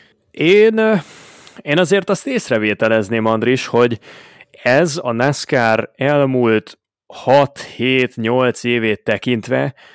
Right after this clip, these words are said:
az egyik legnagyobb szankció, amit kiszabtak amiatt, mert dulakodás, verekedés tört ki. Itt mindenki eddig mindent megúszott, mindenféle következmény nélkül.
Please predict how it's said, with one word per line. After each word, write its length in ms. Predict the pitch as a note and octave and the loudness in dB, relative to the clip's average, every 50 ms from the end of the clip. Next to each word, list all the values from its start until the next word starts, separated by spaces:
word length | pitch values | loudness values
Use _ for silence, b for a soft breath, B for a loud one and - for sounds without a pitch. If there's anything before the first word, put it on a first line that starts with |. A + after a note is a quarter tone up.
| B B B B | B B B B
az 420 | - B2 A2+ A2 A2+ A#2 A#2 A2+ | -2 0 2 2 2 2 2 0
egyik 280 | C3+ C3+ C3 D3 C#3+ - | 0 0 0 -2 -2 0
legnagyobb 760 | E3+ E3+ E3 C#3 A2+ A2 G#2+ G#2+ G2+ G#2 G#2 G#2 G2+ G2+ G2 F#2+ - _ | 0 -2 -2 -2 -4 -4 -4 -2 0 0 -2 -2 -4 -6 -12 -18 -20 _
szankció, 760 | - - - D3 A#2 G#2+ G2 - - - G#2+ G2 G2 G2+ | -10 -4 0 0 0 0 -2 -8 -14 -14 -12 -8 -4 -2
amit 400 | G#2 G#2 G#2 G#2+ G#2+ - - - _ _ _ | -2 -2 -2 -4 -6 -8 -12 -20 _ _ _
kiszabtak 680 | - - C3+ - - A2 G2 F2+ - - - G#2 G#2 - | -8 -6 -6 -4 -2 -4 -4 -4 -4 -6 -6 -6 -4 -4
amiatt, 500 | B2 A2 G2+ G#2 G2+ G#2 A2 A#2 - - | -4 -4 -4 -2 -2 -2 -2 -2 -6 -8
mert 380 | A2 G#2+ G#2+ G#2 G#2+ G#2 - - _ - | -8 -6 -4 -2 -4 -4 -6 -10 _ -20
dulakodás, 840 | - - A2+ C#3 C3+ A#2 G#2 F#2+ - A2+ G2+ A2+ G#2+ G2+ G2 F#2+ - | -18 -8 -4 -2 0 0 -2 -2 -4 -6 -4 -4 -4 -4 -4 -6 -4
verekedés 680 | - A2+ G#2+ G2+ F#2+ - - G#2 G2 G#2 G2+ F#2 - - | -4 -2 -2 -2 -4 -4 -6 -4 -4 -4 -6 -6 -6 -4
tört 300 | - A2 G2+ F#2+ - - | -2 -2 -2 -2 -6 -8
ki. 220 | - A#2 F#2 - b b b b b b b b | -12 -12 -12 -12 b b b b b b b b
Itt 160 | - B2+ - | -8 -4 -2
mindenki 600 | E3 G3 A#3 G#3+ F#3 F3 D#3+ D3+ B2+ - C3 C3+ | 0 0 0 0 0 0 0 0 0 0 0 0
eddig 320 | C3 A#2+ A2 B2+ A#2 B2 | 0 0 0 -2 0 0
mindent 540 | B2+ C3+ C#3+ C#3 B2 G#2 G2+ F#2+ F#2 E2+ - | 2 2 2 0 0 -2 -2 -4 -6 -8 -6
megúszott, 640 | G2+ G#2+ G#2+ G2+ G#2 G2+ F#2+ - - A2 G2+ - | -4 -4 -4 -4 -4 -6 -8 -6 -4 -6 -6 -4
mindenféle 680 | - A2+ C3+ C3 A2+ G#2 G2 F#2+ F2+ - G#2+ G2+ G2 F#2+ | -4 -4 -4 -4 -4 -4 -6 -6 -8 -10 -8 -8 -8 -6
következmény 800 | - - A2+ F#2+ F#2 F2+ - - A2 G2 - - G2 F#2 F#2 F#2+ | -4 -4 -4 -4 -6 -10 -10 -10 -10 -10 -10 -12 -14 -14 -12 -10
nélkül. 600 | G2 B2 E3 E3+ D#3+ - - C#3+ C3 B2 B2 | -6 -4 -2 -2 -2 -2 0 0 2 2 2